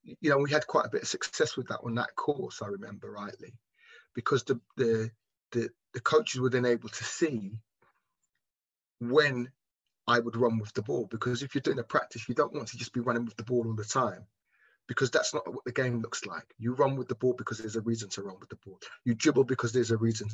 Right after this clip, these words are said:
to dribble. You shoot because there's a reason to shoot. You just don't do these things in, in, in, in just in isolation. Um, and I think now the courses are much more around,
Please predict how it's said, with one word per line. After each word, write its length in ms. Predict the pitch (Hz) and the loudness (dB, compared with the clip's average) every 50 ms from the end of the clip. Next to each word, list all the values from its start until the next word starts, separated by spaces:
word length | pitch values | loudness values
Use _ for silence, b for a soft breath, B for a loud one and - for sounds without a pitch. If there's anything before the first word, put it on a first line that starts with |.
| - - - | -8 -10 -12
to 100 | - 107 | -12 -10
dribble. 300 | - - 110 113 107 104 110 | -10 -10 -10 -10 -12 -14 -14
You 80 | 104 98 | -12 -10
shoot 320 | - - - - - - - | -8 -6 -6 -6 -6 -6 -8
because 220 | 120 - - 101 | -8 -8 -8 -8
there's 160 | - 104 101 | -8 -8 -8
a 40 | 110 | -6
reason 240 | 101 110 110 113 110 | -6 -6 -6 -8 -8
to 80 | - - | -10 -16
shoot. 280 | - - - 120 113 - _ b b b b b b b b b b | -16 -12 -12 -12 -12 -12 _ b b b b b b b b b b
You 60 | - | -8
just 220 | - 143 123 - - | -6 -4 -4 0 2
don't 220 | 143 123 117 113 _ _ - 123 - | 2 2 2 0 _ _ -16 -4 2
do 220 | - 127 123 123 | 6 6 6 6
these 240 | 120 - 117 104 104 | 6 2 -2 -4 -4
things 340 | - - - 92 92 - - | -6 -8 -10 -12 -12 -12 -12
in, 200 | 113 113 110 - _ _ _ _ - | -12 -12 -12 -16 _ _ _ _ -20
in, 140 | - - - - - | -18 -18 -18 -14 -10
in, 120 | 123 110 - _ _ _ _ - | -10 -10 -10 _ _ _ _ -12
in 120 | 113 107 _ - | -12 -12 _ -10
just 240 | - - 113 - - | -8 -8 -6 -4 -4
in 80 | 113 107 | -4 -4
isolation. 640 | 101 101 - - 107 107 113 113 - - - - - _ _ _ _ _ _ _ _ _ _ _ _ _ _ _ - - - - | -4 -4 -4 -4 -2 0 0 -2 -2 -4 -8 -12 -16 _ _ _ _ _ _ _ _ _ _ _ _ _ _ _ -12 -12 -10 -10
Um, 560 | 104 101 104 104 104 104 104 104 104 104 104 - b b b b b b b | -8 -6 -4 -4 -2 -2 0 0 -2 -2 -4 -6 b b b b b b b
and 100 | 135 139 | 2 2
I 40 | 120 | 2
think 220 | - - 160 - - | 2 2 -2 0 2
now 500 | 143 147 147 139 120 107 104 113 123 - - | 4 6 8 8 6 6 4 2 -2 -6 -6
the 60 | - | -8
courses 580 | - - - - - 139 135 - - 127 113 - | -8 -8 -2 4 6 6 6 6 4 0 0 2
are 220 | 120 117 113 107 107 B B B | 2 2 2 0 -4 B B B
much 300 | B 131 143 - - - | B 0 2 2 0 -2
more 380 | - 127 123 120 117 113 110 113 | -2 0 0 0 0 0 0 0
around, 500 | 113 113 117 120 113 107 107 104 107 | 0 2 2 4 4 2 2 0 -2